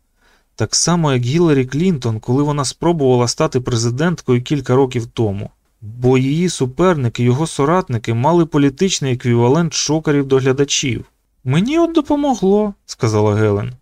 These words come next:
«Мій головний біль майже минув, ніби диво якесь». «Не хвилюйся», сказав Нікі. Глибока поразка в його голосі лякала Калішу.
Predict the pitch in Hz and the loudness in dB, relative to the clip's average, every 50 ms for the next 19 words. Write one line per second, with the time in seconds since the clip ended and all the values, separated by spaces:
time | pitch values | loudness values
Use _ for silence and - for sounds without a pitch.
0 | _ _ - 208 247 285 311 277 214 196 208 214 220 220 226 233 233 202 202 247 | _ _ -8 -4 -2 0 0 2 2 4 4 4 2 0 0 -2 -2 -2 0 2
1 | 277 269 285 277 254 254 254 240 262 277 294 302 302 311 320 294 208 143 139 - | 2 2 2 0 -2 -2 -2 -2 -2 -4 -4 -6 -6 -4 -2 -2 -2 -4 -4 -8
2 | - _ _ - 240 269 277 262 277 277 285 320 320 302 302 294 247 196 180 175 | -16 _ _ -6 -4 -2 0 2 2 2 2 4 4 4 4 4 4 4 2 2
3 | 170 - - 180 165 165 - - - _ _ _ _ _ _ _ _ _ _ - | 0 -2 -4 -4 -4 -6 -8 -14 -18 _ _ _ _ _ _ _ _ _ _ -12
4 | - 127 127 127 117 - - 127 123 123 123 127 123 110 101 - - - 90 - | -6 -2 -2 -2 -2 0 0 2 2 4 4 4 4 2 2 0 -4 -6 -8 -10
5 | - _ _ _ _ _ _ - - - 113 98 104 101 101 101 101 95 95 - | -14 _ _ _ _ _ _ -12 -6 -4 -2 0 0 0 0 -2 -4 -4 -6 -8
6 | 113 110 - _ _ _ _ - 120 113 113 110 110 110 123 160 175 170 - 139 | -10 -10 -12 _ _ _ _ -8 -4 -2 0 0 0 0 0 -2 -2 -2 -4 -4
7 | 123 147 143 143 143 120 - - - 101 101 101 107 107 110 110 104 107 127 151 | -2 0 0 2 0 0 -2 -2 -4 -4 -2 -2 0 0 0 0 2 2 2 2
8 | 151 143 120 - - 123 113 107 113 107 - - - 117 113 107 101 98 - - | 2 2 0 0 0 0 0 0 0 -2 -4 -4 -2 -2 0 0 -2 -4 -4 -4
9 | 107 104 101 104 104 101 - - - - | -4 -4 -4 -4 -6 -6 -8 -8 -8 -12